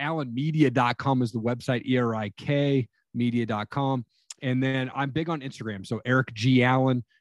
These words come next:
is my handle on there. I respond to every comment, every D M. And, uh, man, I just love connecting with people and, and,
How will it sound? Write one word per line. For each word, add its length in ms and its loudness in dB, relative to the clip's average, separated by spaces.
is 160 -2
my 280 2
handle 340 0
on 120 0
there. 260 -2
I 60 -6
respond 340 -4
to 60 -8
every 160 -2
comment, 500 0
every 220 0
D 280 -2
M. 240 -4
And, 340 -2
uh, 100 2
man, 180 2
I 80 2
just 180 -6
love 220 -6
connecting 360 -4
with 60 -10
people 360 2
and, 180 0
and, 300 -2